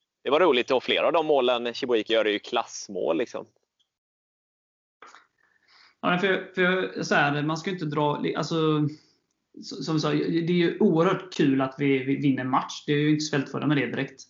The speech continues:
Speaker 2: Eh, eller vi är svältfödda med det, ska jag säga. Eh, och vi,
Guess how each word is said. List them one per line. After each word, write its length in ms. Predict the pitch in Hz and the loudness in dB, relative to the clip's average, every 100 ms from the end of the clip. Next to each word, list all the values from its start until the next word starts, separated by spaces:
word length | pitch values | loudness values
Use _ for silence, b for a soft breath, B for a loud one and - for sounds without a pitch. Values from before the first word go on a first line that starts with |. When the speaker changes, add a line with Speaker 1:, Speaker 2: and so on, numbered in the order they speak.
| 147 | -2
Speaker 2:
Eh, 340 | 135 131 131 127 - _ _ _ _ _ _ _ _ _ - - | 0 2 0 -2 -10 _ _ _ _ _ _ _ _ _ -16 -10
eller 80 | |
vi 60 | 143 | -6
är 40 | |
svältfödda 420 | 147 139 135 143 131 | -4 -4 -4 -6 -4
med 120 | 127 | -4
det, 40 | |
ska 120 | 123 | -6
jag 60 | - | -8
säga. 200 | 135 139 - | -8 -10 -6
Eh, 360 | 135 139 135 147 | 0 2 2 2
och 200 | 147 156 | 0 2
vi, 460 | 151 147 143 - | 2 4 2 -4